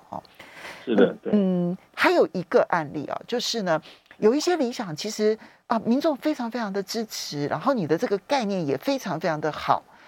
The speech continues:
Speaker 1: 比如说像之前的这个 Kuma Watch 哈，它有一万
Speaker 2: 对。
Speaker 1: 名的会员呢，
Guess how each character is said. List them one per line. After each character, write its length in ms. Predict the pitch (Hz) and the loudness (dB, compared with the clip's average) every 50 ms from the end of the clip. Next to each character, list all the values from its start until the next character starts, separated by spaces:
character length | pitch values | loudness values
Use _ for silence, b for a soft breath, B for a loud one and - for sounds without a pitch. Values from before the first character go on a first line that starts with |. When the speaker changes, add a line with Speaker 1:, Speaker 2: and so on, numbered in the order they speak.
| B B B | B B B
Speaker 1:
比 120 | B - 160 | B 0 2
如 160 | 156 175 190 | 2 2 0
说 220 | 196 - 226 214 | 2 2 2 2
像 340 | 220 - - 233 214 165 151 | 2 0 0 0 0 0 -2
之 160 | 147 - - | -4 -6 -6
前 340 | 185 - - - 135 123 123 131 | -6 -6 -2 -2 -2 -2 -2 2
的 180 | - 147 127 | 2 2 2
这 180 | - - 165 147 | 2 0 0 0
个 160 | - 139 120 | 2 0 -2
Kuma 320 | - - - 170 175 160 | -2 -4 -4 -2 -2 -2
Watch 440 | 151 165 175 - - - - - - - | 2 2 0 0 0 -4 -8 -8 -8 -6
哈， 200 | 127 - - B B B B B B B B B B B - | -4 -4 -4 B B B B B B B B B B B -4
它 140 | - 330 349 | 0 2 4
有 120 | 302 453 - 214 185 | 4 4 4 4 2
一 140 | 214 208 233 | 4 2 4
万 240 | 240 294 339 330 285 | 4 4 4 4 2
Speaker 2:
对。 80 | 214 | -2
Speaker 1:
名 200 | 196 170 147 147 | -2 -2 -2 0
的 120 | 156 175 165 | 0 0 0
会 240 | 160 - 240 214 165 | 2 2 2 2 2
员 280 | 135 127 127 - - - | 0 0 -2 -4 -4 -6
呢， 100 | - 123 | -6 -6